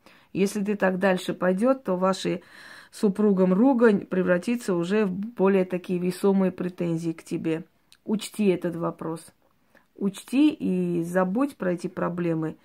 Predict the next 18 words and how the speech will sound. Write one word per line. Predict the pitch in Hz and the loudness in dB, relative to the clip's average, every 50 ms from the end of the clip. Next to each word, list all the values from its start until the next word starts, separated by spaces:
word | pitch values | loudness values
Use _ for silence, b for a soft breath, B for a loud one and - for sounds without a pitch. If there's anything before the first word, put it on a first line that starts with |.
| b b b b b b - 196 | b b b b b b -2 -2
Отключайся | 190 190 - - 190 185 185 - 233 233 262 254 - 202 175 | -2 -2 -2 -2 -2 -2 0 0 0 0 0 0 -2 -4 -4
от | 185 - - | -4 -6 -6
проблем. | 180 175 180 175 175 165 165 160 | -4 -4 -4 -4 -4 -4 -4 -4
Знай, | 165 180 196 220 233 | -2 -2 -2 -2 -2
что | 240 - 196 | -4 -4 -4
эти | 185 185 185 | -4 -4 -4
проблемы | - 185 175 170 180 180 202 208 202 190 | -6 -6 -6 -6 -4 -2 0 0 0 0
решаются. | 185 196 185 - - 196 175 170 165 165 165 - - 165 | 0 0 -2 -2 -4 -4 -2 -2 -2 -4 -6 -8 -12 -14
Всегда | - - - 185 - 180 175 165 170 160 | -12 -8 -10 -8 -8 -6 -4 -2 -2 -2
у | 160 160 | -4 -6
тебя | - - 170 175 165 165 | -8 -10 -8 -6 -6 -6
решаются. | 170 165 - 175 165 156 156 - - | -8 -8 -8 -8 -8 -8 -8 -10 -12
В | |
последнее | - 175 170 - 226 247 247 247 220 | -14 -14 -10 -8 -6 -4 -2 0 0
время | 196 196 180 175 170 | 0 0 0 -2 -2
они | 165 180 202 | -2 0 0
у | 220 202 | -2 -2
тебя | - - 196 190 185 | -4 -6 -4 -4 -4